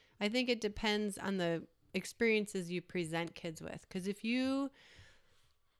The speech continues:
lecture to a group of nine-year-olds about kindness and compassion, that's different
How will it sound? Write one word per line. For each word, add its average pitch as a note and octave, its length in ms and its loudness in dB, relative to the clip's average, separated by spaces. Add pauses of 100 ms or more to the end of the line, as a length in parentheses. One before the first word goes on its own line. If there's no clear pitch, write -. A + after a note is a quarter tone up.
(100)
lecture F#3+ 920 2 (200)
to G#3+ 140 0
a G3 60 0
group F#3 280 -4
of E3+ 180 -6 (440)
nine-year-olds D#3 1000 -2
about D3+ 460 0
kindness E3 520 2
and D#3 100 -4
compassion, D#3 800 -4 (340)
that's G#3 240 0
different F3+ 600 4